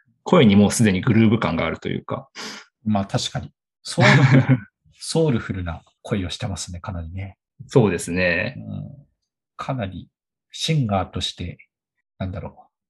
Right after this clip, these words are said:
Speaker 2: う、いい特徴を持ってるアーティストだと思うし、
Speaker 1: うんうん。
Speaker 2: あと、メロディーもいいんだよな。
Speaker 1: うんうんうん。
Speaker 2: うん。もう俺この曲しか聴いてないからちょっとあれだけど、これラップもするの、この人。
Speaker 1: ラップもします。
Speaker 2: あ、ラッ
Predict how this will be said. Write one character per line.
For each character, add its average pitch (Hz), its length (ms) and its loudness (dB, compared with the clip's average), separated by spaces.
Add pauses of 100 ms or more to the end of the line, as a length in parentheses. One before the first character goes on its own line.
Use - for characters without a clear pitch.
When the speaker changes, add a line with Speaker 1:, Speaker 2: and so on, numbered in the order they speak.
(140)
Speaker 2:
う、 113 40 0
い 110 80 2
い 101 40 -4
特 - 220 -8
徴 104 140 -2
を - 20 -4
持 98 100 -6
っ 98 40 -8
て - 140 -10
る 82 200 -12 (460)
ア 104 100 -2
ー 104 60 -2
テ - 120 -10
ィ - 40 -10
ス - 80 -10
ト - 60 -8
だ 80 60 -12
と - 80 -12
思 76 160 -12
う - 120 -16 (300)
し、 117 460 -2
Speaker 1:
う - 40 -4
ん 101 40 0
う - 40 -2
ん。 113 140 -8
Speaker 2:
あ 165 80 -6
と、 - 220 -6 (300)
メ 123 160 2
ロ 262 160 -2
デ 285 140 -6
ィ 277 60 0
ー 277 40 -4
も 302 120 -12
い 294 100 -14
い 269 60 2
ん 139 40 0
だ 101 80 -4
よ 95 140 -8
な。 151 340 -8 (460)
Speaker 1:
う 135 60 8
ん - 20 8
う - 20 10
ん 123 40 10
う 117 40 8
ん。 110 160 6
Speaker 2:
う 107 320 4
ん。 95 300 -4 (460)
も 165 100 0
う - 20 2
俺 220 80 -8
こ - 200 -6
の 214 80 -4
曲 - 240 -8
し - 60 -4
か - 100 -2
聴 - 140 -4
い - 20 -2
て 165 60 -2
な 175 100 0
い 151 60 -4
か 101 100 0
ら 101 120 2
ち - 100 -14
ょ - 20 -16
っ - 20 -
と - 80 0
あ 101 40 2
れ 101 40 0
だ 101 100 0
け 107 100 -8
ど、 95 180 -8 (480)
こ - 100 -4
れ 139 60 0
ラ 127 120 0
ッ - 140 -8
プ 370 120 -2
も 370 100 -8
す - 140 -4
る - 80 0
の、 98 80 -4
こ - 100 -12
の 90 80 -6
人。 - 180 -20 (440)
Speaker 1:
ラ 113 80 -2
ッ - 40 -10
プ 120 100 2
も 117 80 6
し 120 120 2
ま 110 120 6
す。 - 600 -10
Speaker 2:
あ、 107 100 -2
ラ 120 140 -8
ッ - 60 -18